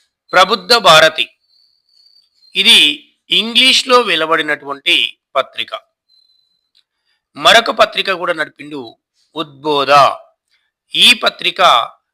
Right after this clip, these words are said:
బెంగాలీ భాషలో వెలువడింది. అంటే, ఇతని పత్రికలు ఒకటి ఇంగ్లీష్ భాషలో, మరొకటి బెంగాలీ భాషలో వెలువడడం అనేది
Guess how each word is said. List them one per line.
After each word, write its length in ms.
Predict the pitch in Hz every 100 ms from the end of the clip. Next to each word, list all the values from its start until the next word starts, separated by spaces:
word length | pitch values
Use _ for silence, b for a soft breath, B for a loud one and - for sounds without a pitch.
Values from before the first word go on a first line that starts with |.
| _
బెంగాలీ 640 | 120 117 160 190 240 247 240
భాషలో 420 | 190 160 - 156
వెలువడింది. 560 | 233 127 110 101 98 _ _ _ _
అంటే, 180 | 139 151
ఇతని 180 | 131 131
పత్రికలు 500 | 135 - 170 170 151
ఒకటి 220 | 139 127
ఇంగ్లీష్ 380 | 123 156 160 -
భాషలో, 580 | 151 - 170 214 262 - _ _ _ -
మరొకటి 680 | 143 156 175 151 120 123 _
బెంగాలీ 500 | 120 131 156 180 170
భాషలో 360 | 147 135 - 131
వెలువడడం 440 | 123 120 117 110
అనేది 400 | 110 113 190 -